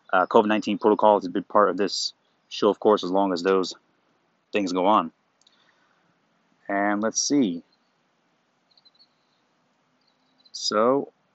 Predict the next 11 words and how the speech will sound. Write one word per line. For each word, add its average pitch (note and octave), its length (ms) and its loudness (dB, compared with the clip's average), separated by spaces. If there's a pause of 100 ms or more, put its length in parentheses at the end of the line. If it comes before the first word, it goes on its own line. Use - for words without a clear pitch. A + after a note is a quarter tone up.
(360)
that A2+ 300 0
looks A#2+ 180 -2
like A#2 220 2
all A2+ 200 4
we'll A2 220 0
have A2 400 2 (960)
for A2 120 0
the D3 80 -2
N G#2 120 -4
H G2+ 160 -6
L. D#3 320 0